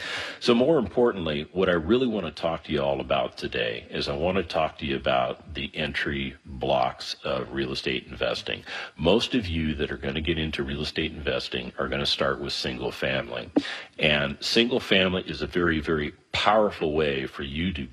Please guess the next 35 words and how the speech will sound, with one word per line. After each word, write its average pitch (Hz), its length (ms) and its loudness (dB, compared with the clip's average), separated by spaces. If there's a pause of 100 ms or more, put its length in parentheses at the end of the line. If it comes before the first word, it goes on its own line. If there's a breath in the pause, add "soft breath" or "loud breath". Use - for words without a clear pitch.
get 90 360 2
involved 78 560 0
with 71 200 -8
real 78 140 0
estate 80 340 0
investing. 65 640 -2 (360 loud breath)
If - 180 -4
you 69 80 -4
follow 87 380 4
the 87 100 0
map 73 400 0
that - 160 -6
we 73 260 -6
teach - 380 0
you 65 100 -2
at - 140 -4
Lifestyles 78 640 2
Unlimited 78 680 -4
and 67 160 -6
you 62 80 -8
do 73 220 -2
it 92 100 -6
correctly, 65 720 -2 (400 loud breath)
you 76 160 -4
can 73 160 -10
get 85 220 4
in 85 260 2
and 65 240 -8
buy 71 240 4
properties 69 680 -2
for 67 300 -6
a, 60 120 -6
for 71 280 -4
a 60 40 -2
reasonable 90 760 0